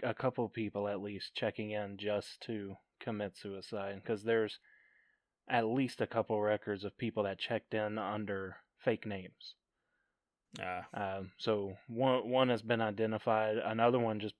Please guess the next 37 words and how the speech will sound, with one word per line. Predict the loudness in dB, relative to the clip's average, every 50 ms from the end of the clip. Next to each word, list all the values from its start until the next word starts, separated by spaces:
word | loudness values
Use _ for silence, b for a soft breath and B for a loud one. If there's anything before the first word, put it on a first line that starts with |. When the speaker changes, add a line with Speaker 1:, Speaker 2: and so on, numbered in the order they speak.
| _ _ _
Speaker 1:
never | -2 0 2 2 2 2
been | 4 4 4
identified. | 2 2 0 0 0 0 -2 -4 -4 -6 -6 -6 -8 -10 -10 -14 -12 _
Uh, | -8 -6 -6 -6 -6 -8
she | -8 -10 -8 -6
checked | -2 0 0 0 0 -2 -2
in | -2 0 -2 -4 -6 -8 -6
under | -6 -2 -2 -2
a | -2
fake | -2 -2 -4 -4 -2 -2
name, | -4 -4 -2 -2 -2 -4 -6 -8 -14 _ _ _ _ _ _ _ _ _ _ _ _ _ _ _ -12
and | -8 -6
they | -6 -4
never | -2 -2 -2 -2 -4
figured | -2 -2 -2 0 0 2
out | 2 2 0 0
who | -2 -6 -6
she | -4 -2 0
actually | 0 0 -2 -2 -4 -6 -6 -4
was. | -2 0 0 0 -2 -4 -8 -12 -18 -20 _ _ _ _ _ _ _ _ _ _ -8
Speaker 2:
I | -2 0
guess | 0 0 0 -2
I | -6
could | -6 -6 -6
see | -6 -6 -6 -6
that | -6 -6 -8 -8 -10 -12 _ _ _
in | -14 -12
a | -10 -10 -10
weird | -8 -8 -8 -8 -8 -8
kind | -8 -8 -8
of | -8 -6
way, | -4 -2 -2 -2 -4 -4 -6 -10 -10 -12 _ _ -14
you | -12 -10 -8 -8
know? | -8 -6 -6 -8 -8 -10 b b b b _ _ _ _ _
Speaker 1:
You | -6 -4 -4
know, | -2 0 2 4
uh, | 4 4 4 4 2 0 0